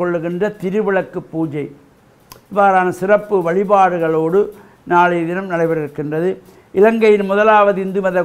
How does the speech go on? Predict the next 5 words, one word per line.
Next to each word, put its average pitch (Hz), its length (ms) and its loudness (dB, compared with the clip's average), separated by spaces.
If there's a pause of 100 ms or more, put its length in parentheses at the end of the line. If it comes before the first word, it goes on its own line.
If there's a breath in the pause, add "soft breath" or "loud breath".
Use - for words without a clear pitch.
குருபீடாதிபதியாக 175 920 2
திகழ்ந்த 160 340 -4 (640 soft breath)
யாழ்ப்பாணம் 185 640 2
நாயன்மார்கட்டு 185 840 -2 (840)
சிவாகம 208 640 2